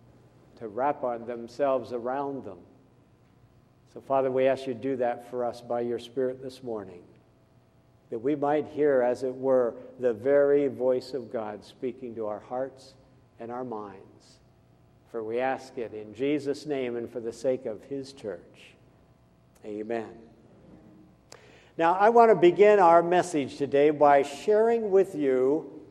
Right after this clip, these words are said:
an observation that was shared with me by a visitor to our church just last week. Now, this visitor was a Christian brother that I've known for many, many years right here in Apple Valley.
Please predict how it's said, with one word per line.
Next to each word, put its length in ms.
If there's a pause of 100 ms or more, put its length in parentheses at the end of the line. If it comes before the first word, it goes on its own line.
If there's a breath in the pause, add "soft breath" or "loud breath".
(440)
an 160
observation 1160
that 160
was 200
shared 560
with 460
me 540 (440 loud breath)
by 220
a 120
visitor 560
to 200
our 160
church 500
just 300
last 340
week. 240 (1300 soft breath)
Now, 180
this 300
visitor 580
was 260
a 60
Christian 520
brother 400
that 260
I've 260
known 240
for 220
many, 360
many 360
years 440
right 220
here 220
in 100
Apple 300
Valley. 360